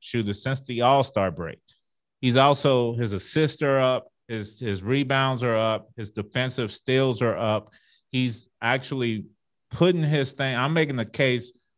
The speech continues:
for the L A Clippers because he fits in good with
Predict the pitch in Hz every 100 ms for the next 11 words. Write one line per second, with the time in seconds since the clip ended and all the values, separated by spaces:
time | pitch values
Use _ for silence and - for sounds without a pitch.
0 | _ 127 113 113 117 110 104 131 131 131
1 | 113 110 104 123 110 98 - _ _ _
2 | 139 139 143 135 135 127 113 104 113 120
3 | 107 92 113 117 117